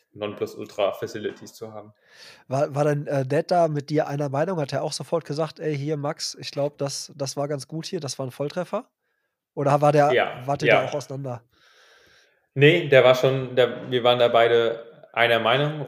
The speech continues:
Speaker 1: unabhängig voneinander auch, ähm, und er hat auch gesagt, ja, Parkside und noch eine andere Unis, das ist so, wo er das Gefühl hatte, ähm, das passt auch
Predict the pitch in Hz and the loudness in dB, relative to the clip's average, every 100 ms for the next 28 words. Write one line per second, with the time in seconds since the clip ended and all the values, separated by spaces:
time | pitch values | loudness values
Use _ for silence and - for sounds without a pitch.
0 | - 139 151 151 143 143 143 - 135 135 | 0 4 4 4 0 -2 -2 -2 0 0
1 | 131 139 143 139 - 135 147 143 - 107 | -2 0 0 -2 -2 0 0 -4 -6 -2
2 | 107 107 107 110 _ _ _ _ _ _ | -2 -4 -8 -18 _ _ _ _ _ _
3 | _ _ _ 113 107 107 107 107 113 107 | _ _ _ -10 -4 -2 0 0 0 0
4 | 104 101 101 104 - - _ _ _ _ | 2 2 4 2 -2 -14 _ _ _ _
5 | _ _ _ - - - - _ _ _ | _ _ _ -20 -20 -20 -20 _ _ _
6 | _ - 123 127 - 123 123 120 - - | _ 4 4 4 6 8 8 4 -8 -14
7 | - 117 117 117 113 117 110 113 117 113 | -10 -4 -2 -2 -2 2 2 2 -2 -4
8 | 110 - - - 113 110 - 113 117 113 | -6 -10 -20 -12 -2 -2 -2 -4 -4 -4
9 | - - - - 117 120 139 143 139 - | -8 -20 -20 0 4 8 8 6 -2 -4
10 | 135 127 123 127 120 117 - 113 110 107 | 2 4 4 4 4 2 2 0 2 0
11 | 107 104 113 - - 117 - 110 107 - | -8 -6 -6 -2 -2 -2 -2 0 0 -4